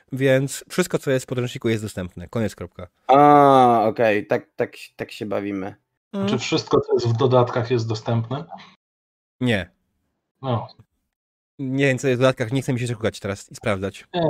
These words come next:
Speaker 3: spoko. E, ja przeszukuję teraz, czy w którymkolwiek jest opisane coś, co przypomina kamizelkę kuloodporną, wiesz?
Speaker 1: Mhm, jasne.
Speaker 2: Dobra,
Speaker 1: Ale
Speaker 2: ja, ja w takim razie zaczynam to spisywać, bo tutaj są rzeczy, które mogą nam być potrzebne i ja uważam, że to jest bardzo ważne, żeby to mieć.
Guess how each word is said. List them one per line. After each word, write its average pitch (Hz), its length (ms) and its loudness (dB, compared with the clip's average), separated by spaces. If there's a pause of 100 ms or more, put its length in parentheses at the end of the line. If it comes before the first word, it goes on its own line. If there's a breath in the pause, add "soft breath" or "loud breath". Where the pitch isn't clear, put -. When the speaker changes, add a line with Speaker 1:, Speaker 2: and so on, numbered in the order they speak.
(100)
Speaker 3:
spoko. 120 500 -2
E, 139 340 -4
ja 139 140 -2
przeszukuję 143 540 -2
teraz, 135 360 0
czy 131 260 2
w 120 100 -4
którymkolwiek 131 640 2
jest 123 220 0
opisane 123 1000 2 (680 loud breath)
coś, - 480 0
co 123 380 4 (180)
przypomina 131 600 2
kamizelkę 123 560 2
kuloodporną, 110 680 -6
wiesz? 160 240 -8 (260)
Speaker 1:
Mhm, 156 340 -2 (300)
jasne. 135 340 -2
Speaker 2:
Dobra, 135 220 8
Speaker 1:
Ale 135 160 6
Speaker 2:
ja, 147 80 4 (120)
ja 156 180 8
w 147 60 -4
takim 151 200 -2
razie 139 280 2
zaczynam 139 420 -2
to 131 80 -8
spisywać, 131 580 -6
bo 123 120 -8
tutaj 131 460 0
są 131 200 -4
rzeczy, 123 240 -10
które 127 300 0
mogą 127 300 0
nam 123 180 -2
być 117 160 -8
potrzebne 120 540 -2
i - 20 4
ja 120 100 4
uważam, 117 240 -2
że 107 80 -14
to 123 120 -4
jest 113 220 0
bardzo 117 280 0
ważne, 113 280 -2
żeby 104 200 -10
to 120 120 -6
mieć. 147 400 -6